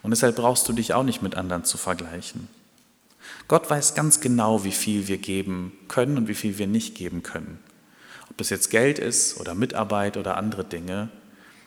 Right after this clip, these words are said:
das ist bei jedem anders. Und gleichzeitig wird diese Witwe nicht zum Maßstab für andere.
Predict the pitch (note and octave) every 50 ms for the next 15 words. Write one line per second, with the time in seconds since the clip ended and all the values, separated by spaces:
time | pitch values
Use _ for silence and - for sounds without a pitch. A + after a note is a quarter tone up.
0 | - - - - - - - - A2+ G#2+ G2+ A2 A#2 A#2 A#2 A2+ A2 G2+ G#2+ G#2
1 | F2+ E2 D#2+ - - - - - - - - - - _ _ _ _ _ _ _
2 | _ _ _ _ _ _ _ _ _ _ _ _ _ _ _ _ _ _ _ _
3 | _ _ _ _ - - - - - - - - - - - _ _ - - A2+
4 | G#2+ C#3 F#3 F3+ - - - G2 G2 G2 - C3+ D3 - - - - A2 A#2 B2
5 | A#2+ - - - D3 D#3 E3+ - D3+ B2 A#2+ D3 D3 - - - A2+ A2+ B2 D3
6 | D3 - - A#2 A2+ A#2+ C#3 F#3 G3 G3 - G3 - - D3 B2+ B2 B2 A#2 A#2
7 | C3 C3 - - - - G#2 G2+ G2+ G#2+ A2 - - - - - - - - _
8 | _ - - - G#2+ G#2 - G2 F#2+ F2+ E2+ D#2+ D#2 E2 E2